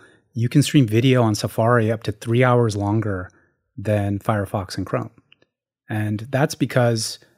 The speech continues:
um, not just because we pay attention to optimizing Safari, but, um, because we're really careful about, um, what we support in our engine.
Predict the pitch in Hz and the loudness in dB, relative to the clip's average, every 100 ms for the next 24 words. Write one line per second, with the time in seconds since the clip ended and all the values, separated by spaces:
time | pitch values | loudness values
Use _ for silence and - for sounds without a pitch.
0 | _ 107 110 107 143 135 135 143 131 - | _ -4 -4 -2 0 0 0 -2 -2 0
1 | 110 113 107 117 - 113 - 110 104 - | 0 -2 -2 -2 -2 -4 -2 -4 -4 -4
2 | 107 104 101 - 113 - 113 107 104 - | -2 -4 -6 -6 -6 -2 -4 -2 -6 -6
3 | - 175 165 120 110 - _ _ _ - | -2 0 0 -2 -4 -6 _ _ _ -6
4 | 117 107 120 - 139 117 127 113 117 123 | -4 -2 -4 -2 -2 0 -4 -4 -2 -2
5 | 131 - 139 139 123 104 101 107 104 107 | -2 -2 -2 -2 -2 -4 -4 -4 -4 -8
6 | _ _ _ _ 107 101 98 - _ _ | _ _ _ _ -8 -6 -6 -10 _ _
7 | - 101 - 110 110 - 104 107 98 101 | -4 -4 -4 -4 -6 -4 -4 -4 -6 -6
8 | 104 110 - | -8 -8 -16